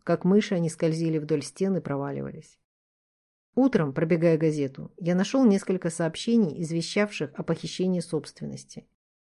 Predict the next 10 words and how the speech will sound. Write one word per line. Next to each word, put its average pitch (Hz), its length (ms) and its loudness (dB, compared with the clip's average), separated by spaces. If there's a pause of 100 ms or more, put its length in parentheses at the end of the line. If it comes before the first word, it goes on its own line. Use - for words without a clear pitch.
(140)
Моя 185 160 4
случайная 240 500 6
ночная 202 400 2
приятельница, 175 840 -4
не 165 100 -2
была 214 300 2
ли 262 160 4
ты 233 220 2
действующим 147 640 -4
лицом? 143 440 -8